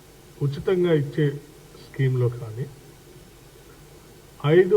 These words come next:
వందల రూపాయలకే గ్యాస్ సిలిండర్ అందించే దాంట్లో కానీ, అనుకున్న సమయం కంటే ముందే త్వరితగతిన అందించి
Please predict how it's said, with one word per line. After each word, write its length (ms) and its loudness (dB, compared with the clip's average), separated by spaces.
వందల 300 0
రూపాయలకే 540 0
గ్యాస్ 280 0
సిలిండర్ 400 -2
అందించే 380 -6
దాంట్లో 380 -10
కానీ, 260 -10
అనుకున్న 420 0
సమయం 340 0
కంటే 240 0
ముందే 300 4
త్వరితగతిన 680 -2
అందించి 440 -4